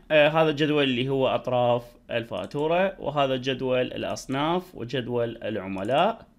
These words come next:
وجدول رأس الفاتورة. الخطوة الأخيرة هي راح نربط رأس الفاتورة بأطراف الفاتورة. طبعًا راح أغلق الكل، وراح أجي إلى أدوات القاعدة، وطبعًا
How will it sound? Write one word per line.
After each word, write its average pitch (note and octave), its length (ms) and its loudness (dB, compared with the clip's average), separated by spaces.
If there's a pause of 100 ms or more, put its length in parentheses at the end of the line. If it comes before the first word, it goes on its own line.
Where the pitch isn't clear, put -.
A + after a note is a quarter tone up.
(120)
وجدول A#2 920 0
رأس G#2 400 -4
الفاتورة. - 560 -6 (320)
الخطوة B3+ 380 8
الأخيرة G#3 440 6
هي F3 240 6
راح D#3 160 6
نربط F#3 480 -2 (120)
رأس F#3+ 640 0
الفاتورة D#3+ 680 2
بأطراف C3+ 1000 0
الفاتورة. G2 480 -6
طبعًا F#3 340 -4
راح F#3 260 0
أغلق C#3+ 500 2
الكل، C#3+ 540 2 (640)
وراح D3 220 2
أجي F3 380 0
إلى D3+ 180 0
أدوات B2 600 4
القاعدة، C#3+ 760 2 (520)
وطبعًا A2+ 920 0